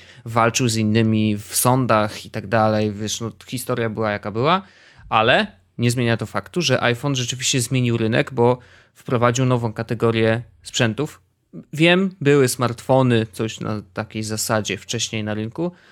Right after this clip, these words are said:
ale iPhone zrobił to tak, a nie inaczej i dzisiaj dzięki, y, temu, że pokazali, jak można to zrobić, y, mamy taki ogromny wybór smartfonów i bardzo się cieszę, y,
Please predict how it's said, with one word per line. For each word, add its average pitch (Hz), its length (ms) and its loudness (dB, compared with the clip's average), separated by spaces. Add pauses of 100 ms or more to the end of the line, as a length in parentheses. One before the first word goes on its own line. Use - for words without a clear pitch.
(120)
ale 170 220 4
iPhone 170 300 2
zrobił 147 260 -2
to 131 140 -4
tak, 135 200 -2
a 123 60 -2
nie 117 140 0
inaczej 135 440 0
i 135 60 -8
dzisiaj 135 520 0 (1040)
dzięki, 127 640 0 (320)
y, 107 40 -8
temu, 120 360 -2
że 117 140 -2
pokazali, 120 680 0
jak 123 240 0
można 135 520 2
to 107 160 -10
zrobić, 117 600 -4 (640)
y, 226 160 2
mamy 156 300 4
taki 131 420 -2
ogromny 120 400 0
wybór 113 280 -4
smartfonów 113 680 -6
i 143 140 -8
bardzo 117 320 0
się 117 160 -8
cieszę, - 380 2 (680)
y, 107 160 -2